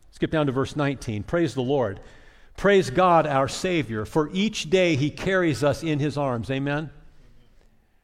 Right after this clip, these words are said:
As he walked them through the wilderness, the, the forty years of, of wandering in the wilderness, God was carrying them. God was with them. God was providing for them. And today, God is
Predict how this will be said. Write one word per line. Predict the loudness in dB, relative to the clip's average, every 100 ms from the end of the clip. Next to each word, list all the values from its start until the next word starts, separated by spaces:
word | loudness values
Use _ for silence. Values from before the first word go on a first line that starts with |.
| _
As | -2 0
he | 2
walked | 2 6 6 6 2
them | 2
through | 0 -2
the | 0
wilderness, | 2 2 2 0 -2 -4
the, | -6
the | -6 -6 -4 -6
forty | -4 2 4 6
years | 4 4 4 4 2
of, | -2
of | -2 -4
wandering | 0 0 2 0
in | 0
the |
wilderness, | 0 0 0 0 -2 -4 -8 -16 -20 -20 -12 2
God | 6 6
was | 4 0
carrying | -2 2 4 4 2 0
them. | 0 0
God | 2 4
was | 2 0
with | 0 0
them. | -2 0
God | 4 4
was | 2 -2
providing | -2 2 4 4 2
for | -2
them. | -2 -2
And | -2
today, | 0 2 2
God | 4 4
is | 2